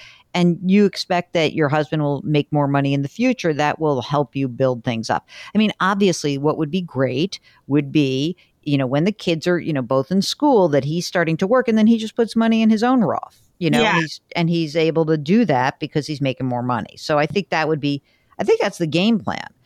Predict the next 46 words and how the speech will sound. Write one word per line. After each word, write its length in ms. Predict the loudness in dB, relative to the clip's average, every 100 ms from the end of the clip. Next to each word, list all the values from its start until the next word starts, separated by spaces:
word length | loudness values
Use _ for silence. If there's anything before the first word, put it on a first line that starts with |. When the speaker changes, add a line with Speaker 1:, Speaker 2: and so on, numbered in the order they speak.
| _ _
Speaker 1:
Does 140 | -4 0
he 100 | 2
have 120 | 2
any 300 | 2 2 0
retirement 600 | -2 -2 -2 -2 0 -2
plans, 460 | -2 -2 0 -2 -4 -4
anything 340 | -6 -4 -4
else 200 | -4 -2
that's 200 | -4 -6
floating 380 | -2 0 0 -2
around 380 | -4 -2 -2 -2
or 80 | -4
not? 260 | -4 -8 -12 _
Speaker 2:
He's 240 | -8 -4 -2
got 180 | -2 -2
zero. 460 | -4 -4 -6 -8 -14 _ _ _ _ _ -12
Speaker 1:
Zero's 360 | -2 2 2 2
not 320 | 2 0 -2 -6
exactly 420 | -4 -2 -2 -2
the 80 | 0
number 260 | 0 0 0
I 40 |
was 120 | -2
hoping 300 | -4 -6 -8
for, 220 | -10 -8 -8
I 40 |
gotta 160 | -6 -2
be 80 |
Speaker 2:
Yeah. 140 | 0 0
Speaker 1:
honest 200 | -4 -6
with 140 | -10
you. 120 | -10 -12 _ -14
Speaker 2:
Yeah. 180 | -10 -8 -8 -2
<laughs> 180 | -2 0 -4 -8 -12 -14 -14 _ _ _ _ _ _
Speaker 1:
Brooke. 560 | -2 -2 -2 -8 -16 -18 _ _ _ _
Brooke, 240 | -2 0 -2 -8 -4
I 60 |
want 160 | -2 -2
him 120 | 0
bigger 280 | 0 0 0
than, 220 | -2 -4
larger 480 | -2 0 0 0 -2
than, 240 | -2 -2
greater 400 | 0 0 0 -2
than 260 | 0 0 0
zero. 340 | 0 -2 -2